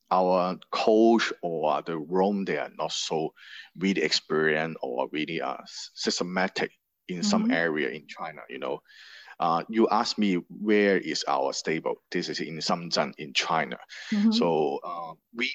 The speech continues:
Speaker 1: we have the place to do that in China right now. Cannot do in Hong Kong, but because Hong Kong is very ex-, expensive, right? When we have the place to do that, they just think that this is something like, uh, I,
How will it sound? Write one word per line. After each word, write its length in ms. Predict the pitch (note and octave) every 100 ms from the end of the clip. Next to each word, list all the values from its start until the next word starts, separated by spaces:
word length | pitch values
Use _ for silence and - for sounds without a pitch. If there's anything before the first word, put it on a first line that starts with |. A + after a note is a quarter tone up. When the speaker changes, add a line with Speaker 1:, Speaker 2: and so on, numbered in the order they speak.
| -
Speaker 1:
we 160 | A#2 B2
have 160 | G2+
the 80 | F#2+
place 420 | - - A2+ G2+
to 180 | - F2+
do 200 | - F2
that 200 | E2 -
in 240 | D2+ C2+ - -
China 360 | - D#2+ C2
right 220 | A1+ B1+ -
now. 100 | - -
Cannot 340 | - D2 F2+ -
do 120 | E2+
in 180 | C#2+ C#2
Hong 240 | - C#2
Kong, 220 | - D2+ C#2
but 100 | - - -
because 180 | E2+ -
Hong 240 | - E2+
Kong 140 | F2
is 100 | D#2
very 140 | - D2
ex-, 320 | - - -
expensive, 540 | - - - E2+ D#2+ -
right? 280 | - C#2+ D#2 _ -
When 220 | A2+ A2
we 120 | A2+
have 140 | A2 -
the 80 | G2+
place 400 | - - A#2 A2
to 80 | F#2+
do 180 | G2+ G2+
that, 180 | G#2 - -
they 100 | G2
just 480 | F#2+ A#2 - - -
think 300 | B2 A2+ G2+
that 220 | F2 D2 - - - -
this 140 | G#2
is 100 | F#2
something 360 | - G#2+ G#2 G2+
like, 160 | G2
uh, 220 | D#2 E2+ -
I, 320 | E2+ F2 F2+